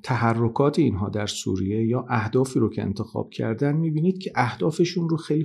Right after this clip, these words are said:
هوشمندانه انتخاب کردن. مثلاً در حلب نرفتن سراغ مکانهای نظامی بزرگ، یعنی مثلاً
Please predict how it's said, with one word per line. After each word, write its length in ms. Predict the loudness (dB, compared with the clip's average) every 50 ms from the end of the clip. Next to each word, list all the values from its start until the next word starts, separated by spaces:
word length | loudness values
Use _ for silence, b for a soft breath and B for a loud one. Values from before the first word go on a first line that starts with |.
| 0 0
هوشمندانه 680 | 0 0 0 0 0 2 2 2 2 2 2 2 2 2
انتخاب 480 | 0 0 -4 -6 -10 -10 -14 -18 _ _
کردن. 480 | -14 -12 -12 -12 -12 -14 -14 -14 -14 -20 _ b b b
مثلاً 460 | 0 0 2 4 4 6 6 6 4
در 200 | 4 2 2 0
حلب 600 | -2 -2 -2 0 2 2 2 2 0 0 -4 -12 _ _ 0
نرفتن 500 | 2 4 4 2 2 2 0 0 0 0
سراغ 840 | 0 -2 -2 0 0 2 2 0 -2 -2 -2 -2 0 0 -2 -4 -4 -2
مکانهای 720 | 0 2 2 0 0 -2 -2 -2 0 0 0 2 2 4
نظامی 640 | 4 4 4 2 2 2 0 0 2 2 2 2 0
بزرگ، 600 | 0 0 0 0 0 0 -2 -2 -4 -6 -10 _ -20 -20 _ _ _
یعنی 160 | 2 2 4
مثلاً 720 | 4 2 0 0 -2 0 0 0 0 0 2 0 0 0